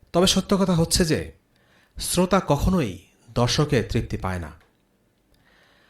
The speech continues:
বান্দার প্রতি আল্লাহর এক অব্যাহত অপার অনুগ্রহ হল, তিনি কাউকে কাউকে স্বপ্নযোগে নবীজি সাল্লাল্লাহু আলাইহি ওয়াসাল্লামের দর্শন লাভের সুযোগ দান করেন। এই স্বপ্ন সত্য।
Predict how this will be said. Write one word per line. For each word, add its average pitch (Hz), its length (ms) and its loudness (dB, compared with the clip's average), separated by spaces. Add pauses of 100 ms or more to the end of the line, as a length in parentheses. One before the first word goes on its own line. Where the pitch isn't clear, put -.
(300)
বান্দার 156 380 0
প্রতি 107 360 -2 (120)
আল্লাহর 139 480 -2
এক 113 280 -10
অব্যাহত 131 480 -4
অপার 120 480 -2
অনুগ্রহ 139 480 -2
হল, 143 320 -2 (640)
তিনি 190 160 2
কাউকে 156 380 2
কাউকে 135 500 0
স্বপ্নযোগে 147 880 0 (380)
নবীজি 135 240 -2
সাল্লাল্লাহু 120 520 -2
আলাইহি 113 240 -2
ওয়াসাল্লামের 123 560 -4
দর্শন 107 340 -4
লাভের 113 360 0
সুযোগ 120 420 -6
দান 87 180 -12
করেন। 82 240 -12 (1400)
এই 175 120 6
স্বপ্ন 160 320 0
সত্য। - 380 -4